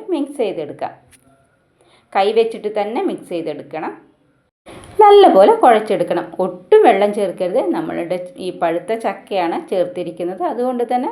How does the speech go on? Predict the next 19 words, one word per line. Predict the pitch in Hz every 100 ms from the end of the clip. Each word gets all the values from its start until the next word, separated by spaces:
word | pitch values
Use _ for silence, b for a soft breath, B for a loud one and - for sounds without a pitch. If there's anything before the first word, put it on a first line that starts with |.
| -
പഴുത്ത | - 180 175 208
ചക്കയിൽ | 208 - 202 247 277
ആവശ്യത്തിനുള്ള | 196 214 220 208 196 226 220
വെള്ളമുണ്ട്. | 175 190 170 151 - 539 B B B B -
അതുകൊണ്ട് | 175 185 190 190
വെള്ളം | 175 190 233 240
ചേർക്കാതെ | 185 180 196 196 226 247 165
വേണം | 160 170 151
ഇത് | 165 170 _ -
നല്ലപോലെ | 156 147 175 311 220 165 311 427
മിക്സ് | 440 427 -
ചെയ്തെടുക്കാൻ | 220 175 160 - 143 143
വേണ്ടിയിട്ട്. | 143 139 139 - _ _ b b b b -
ഈ | 226
വീഡിയോ | 220 220 240
ഇഷ്ടപ്പെട്ട | 240 240 233 226 240
ഒന്ന് | 220 240 392 294
ലൈക്ക് | 202 - 226
ചെയ്യുക, | 226 180